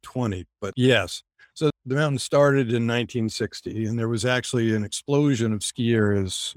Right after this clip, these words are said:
uh, starting around that time in Maine. And it did go through a number of owners through the Barry family, and Barry family sold it to Arcturus in, uh, January thirty-first of two thousand twenty.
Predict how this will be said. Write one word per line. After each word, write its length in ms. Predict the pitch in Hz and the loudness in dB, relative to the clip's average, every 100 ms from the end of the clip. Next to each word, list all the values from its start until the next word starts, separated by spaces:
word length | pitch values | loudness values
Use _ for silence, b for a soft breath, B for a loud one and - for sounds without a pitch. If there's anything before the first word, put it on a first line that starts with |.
| - | -10
uh, 220 | 113 98 | -10 -8
starting 500 | - - 113 107 104 | -8 -2 -2 0 -4
around 360 | 101 98 95 | -6 -6 -6
that 240 | 98 95 - | -6 -10 -10
time 320 | 107 101 98 | -8 -8 -8
in 100 | 95 | -8
Maine. 280 | 95 95 98 | -10 -10 -10
And 580 | 131 113 113 113 110 110 - | -4 0 0 2 0 -2 -4
it 220 | 135 104 | -6 -2
did 240 | 131 127 | -2 0
go 160 | 123 117 | 0 0
through 260 | - 117 | -2 -4
a 40 | 110 | -2
number 340 | 110 110 110 | 0 -2 -2
of 80 | 104 | -2
owners 720 | 107 107 113 135 139 - - - | -2 -2 -4 -4 -6 -8 -12 -14
through 720 | - - 117 117 117 113 107 - | -16 -4 0 2 4 2 0 -4
the 80 | - | -6
Barry 280 | 101 113 113 | 0 2 0
family, 580 | - 120 113 123 143 139 _ - | -2 -2 -2 -4 -6 -10 _ -8
and 600 | 113 110 107 107 104 101 _ _ _ _ _ _ | -4 -4 -2 -2 -4 -6 _ _ _ _ _ _
Barry 160 | 127 123 | 2 2
family 380 | - 117 117 110 | 2 0 0 -2
sold 300 | - 113 107 | -2 -2 -2
it 100 | 101 | -2
to 60 | 107 | -2
Arcturus 640 | 101 - 113 107 101 - | -2 -2 -2 0 -2 -6
in, 240 | 101 101 | -6 -6
uh, 60 | 98 | -6
January 500 | 90 113 110 107 104 | -4 -2 0 -2 -4
thirty-first 720 | - 107 101 - 104 95 - | -4 -4 -4 -4 -4 -4 -6
of 140 | 98 - | -10 -10
two 140 | 104 | -10
thousand 440 | - 95 90 98 | -6 -6 -8 -12
twenty. 380 | - - 98 101 | -18 -18 -18 -18